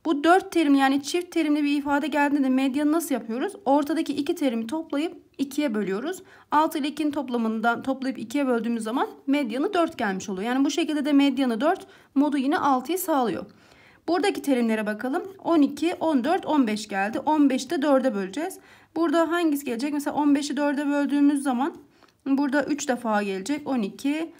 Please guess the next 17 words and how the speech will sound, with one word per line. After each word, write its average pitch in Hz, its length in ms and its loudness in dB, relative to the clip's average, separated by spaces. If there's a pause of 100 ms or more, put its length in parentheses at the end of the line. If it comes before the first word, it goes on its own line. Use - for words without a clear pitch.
(380)
Buradan 285 340 4
nedir? 277 180 2
Yedi 277 220 0
kere 240 220 0
dört, 208 260 -4
yirmi 285 160 6
sekiz. 330 460 -4
Üç 294 200 -2
virgül 269 240 0
yedi 285 260 2
gelecek. 175 480 -8
Mesela 233 260 -10
on 311 240 4
dokuzu 269 340 -2
beşe 226 300 -2
böldüğümüz 196 560 -4
zaman 233 320 -2